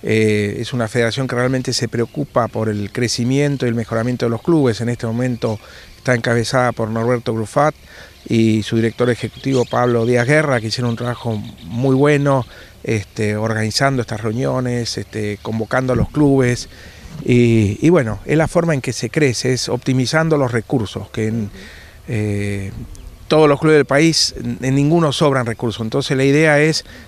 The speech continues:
ver las prioridades y, este, encarar por ese lado, por las prioridades con los recursos que se tienen. Y en la cancha de Galvez, eh, está muy bien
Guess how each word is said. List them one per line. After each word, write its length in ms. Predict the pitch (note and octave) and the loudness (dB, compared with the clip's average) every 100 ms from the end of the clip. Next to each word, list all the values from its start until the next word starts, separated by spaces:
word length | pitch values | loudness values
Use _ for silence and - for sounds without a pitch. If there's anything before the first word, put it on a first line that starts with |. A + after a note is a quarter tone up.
| - | -6
ver 200 | B2 D#3 | 2 4
las 160 | D#3 C#3+ | 4 2
prioridades 720 | C#3 C3+ C#3+ D#3 E3+ D#3+ - | 2 4 4 4 4 2 0
y, 300 | A#2+ D3 C#3+ - - - - - | 0 0 0 -6 -20 -20 -16 -2
este, 680 | A#2+ A2+ - A#2 A2 G2 - - - - | -2 0 0 2 2 -2 -8 -18 -20 -4
encarar 440 | B2 B2 C3+ C#3 | -2 0 0 0
por 100 | A#2+ | -2
ese 180 | A#2 A#2+ | -2 -2
lado, 220 | A2 G2+ | -2 -2
por 140 | G2+ G#2+ | -4 -6
las 80 | |
prioridades 640 | - A2+ A#2 C3 D3 D#3 - | -2 2 4 4 4 2 -2
con 100 | A2 | -4
los 140 | G#2+ | -6
recursos 340 | G#2+ A#2+ A2 G#2+ | -6 -8 -10 -10
que 60 | |
se 120 | - | -10
tienen. 300 | G#2 G#2 G2 - - | -8 -8 -8 -14 0
Y 60 | G#3 | 2
en 100 | F3 | 2
la 80 | |
cancha 280 | D#3+ G3+ F#3+ | 2 0 2
de 60 | F#3+ | 4
Galvez, 420 | G#3 G#3+ F#3 D3+ | 4 4 4 2
eh, 480 | C3+ A#2+ A#2 - - | 0 -2 -4 -6 -6
está 220 | - E3 | -2 0
muy 200 | E3 F3+ | 2 4
bien 400 | F3+ G#3 F3+ E3+ | 4 4 2 -2